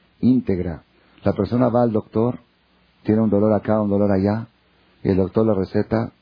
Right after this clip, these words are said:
"Tómate tres cosas. Toma pembritín, tanto, toma esto, toma el otro, ocho horas". Y uno sale del consultorio,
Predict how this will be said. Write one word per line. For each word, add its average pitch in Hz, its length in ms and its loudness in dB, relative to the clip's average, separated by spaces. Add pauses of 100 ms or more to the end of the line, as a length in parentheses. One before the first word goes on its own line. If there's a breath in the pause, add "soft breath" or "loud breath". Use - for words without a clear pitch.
(140)
"Tómate 101 560 0 (960)
tres 113 240 0
cosas. 87 420 -8 (480)
Toma 104 300 0
pembritín, 95 560 -2
tanto, 110 400 -2
toma 104 400 0
esto, 107 220 -6
toma 98 240 -2
el 101 60 2
otro, 117 360 -2 (260 soft breath)
ocho 101 400 0
horas". 113 240 -2 (520 soft breath)
Y 113 80 2
uno 123 140 2
sale 127 240 0
del 117 120 0
consultorio, 113 760 -2